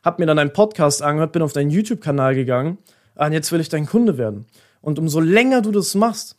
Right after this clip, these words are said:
mit deiner Brand, mit deiner Ausdauer, umso länger du das machst, umso mehr werden diese Menschen. Und du fängst an, organisch richtig fett Umsatz zu machen. Ich hab einen Kunden, der hat einen zweitausend Abonnenten YouTube-Kanal. Äh, das war in so einem,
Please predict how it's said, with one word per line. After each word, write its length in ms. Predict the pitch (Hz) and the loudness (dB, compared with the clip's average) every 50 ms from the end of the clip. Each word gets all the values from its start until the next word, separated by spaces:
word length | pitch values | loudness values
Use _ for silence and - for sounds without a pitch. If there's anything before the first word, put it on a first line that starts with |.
| _ - | _ -14
mit 180 | 131 127 110 | -12 -10 -6
deiner 220 | 143 131 127 123 113 | -4 -4 -2 -4 -4
Brand, 400 | 104 117 117 110 104 95 - - | -4 -4 -4 -4 -4 -6 -10 -14
mit 140 | - 120 139 | -12 -8 -6
deiner 240 | 131 139 131 127 | -4 -4 -4 -2
Ausdauer, 380 | 135 156 160 151 - - 135 120 | 0 0 0 0 -2 -6 -8 -8
umso 200 | 120 131 131 156 | -6 -4 -4 -2
länger 340 | 156 165 190 220 240 247 233 | 0 2 2 2 2 2 0
du 80 | 214 | 0
das 220 | 214 202 175 - - | -2 -2 -2 -4 -4
machst, 380 | 185 185 175 - - - - _ _ _ _ _ _ _ | -4 -4 -4 -4 -8 -12 -16 _ _ _ _ _ _ _
umso 340 | - 160 165 170 151 151 170 | -2 0 0 0 2 2 2
mehr 600 | 165 160 165 170 175 190 208 214 214 214 208 214 | 2 2 2 2 4 6 6 6 6 4 2 4
werden 340 | 180 180 175 175 170 170 160 | 4 4 4 4 2 0 -4
diese 240 | 156 160 147 143 147 | -4 -4 -4 -4 -2
Menschen. 560 | 147 143 139 139 120 - - 117 113 113 113 - | 0 0 -2 -2 -4 -8 -12 -14 -16 -16 -16 -18
Und 80 | - 135 | -16 -16
du 80 | 127 123 | -14 -12
fängst 380 | - - 170 175 180 160 170 | -4 -2 -2 -2 0 -2 -2
an, 140 | 165 156 147 | -2 -2 -2
organisch 680 | - 135 131 - - 151 151 156 156 151 147 - - 135 135 127 | -4 -8 -8 -4 -2 -2 0 0 0 -2 -4 -6 -8 -10 -12 -8
richtig 420 | 139 185 190 - - - 170 147 - | -8 -8 -8 -8 -10 -10 -10 -10 -10
fett 320 | - - - 147 143 - | -10 -6 -6 -6 -6 -6
Umsatz 480 | - 147 139 135 120 117 110 - - - | -8 -8 -8 -6 -8 -8 -12 -12 -16 -18
zu 100 | - - | -16 -14
machen. 140 | 123 123 127 | -12 -12 -10
Ich 80 | - | -10
hab 140 | - 120 - | -12 -8 -2
einen 180 | 160 165 180 180 | 0 0 0 0
Kunden, 480 | - 190 196 202 208 208 220 240 262 _ _ _ _ _ _ _ _ _ _ _ _ _ | 2 2 2 4 4 0 -2 -4 -8 _ _ _ _ _ _ _ _ _ _ _ _ _
der 80 | 147 147 | -4 -2
hat 80 | - | -2
einen 60 | 156 | -2
zweitausend 580 | - - 165 165 180 180 196 190 185 175 170 160 | -2 0 2 2 2 4 4 4 4 2 2 0
Abonnenten 460 | 156 151 156 156 156 160 170 170 - | 0 0 0 0 0 -2 -2 -4 -8
YouTube-Kanal. 800 | 135 139 185 196 - 254 208 - - 196 185 190 202 214 233 254 - _ _ _ _ _ _ _ _ _ | -8 -8 -8 -6 -6 -10 -10 -6 -4 -2 0 2 2 2 2 -2 -8 _ _ _ _ _ _ _ _ _
Äh, 140 | - 139 139 | -4 -2 -2
das 180 | 139 139 - | -2 0 2
war 180 | 165 165 165 165 | 4 4 4 4
in 80 | 165 | 2
so 120 | 156 139 160 | 0 0 0
einem, 240 | 156 151 143 135 | 0 0 -2 -6